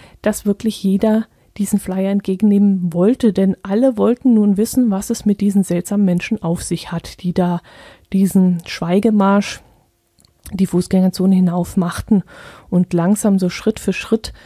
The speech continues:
ein Fuß vor dem anderen, in einer Schlange hintereinander die Fußgängerzone hinaufmarschierten. Und ich war natürlich auch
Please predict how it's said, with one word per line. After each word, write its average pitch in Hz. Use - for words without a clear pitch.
ein 196
Fuß 202
vor 185
dem 170
anderen, 214
in 190
einer 180
Schlange 208
hintereinander 185
die 180
Fußgängerzone 185
hinaufmarschierten. 175
Und 190
ich 202
war 196
natürlich 180
auch -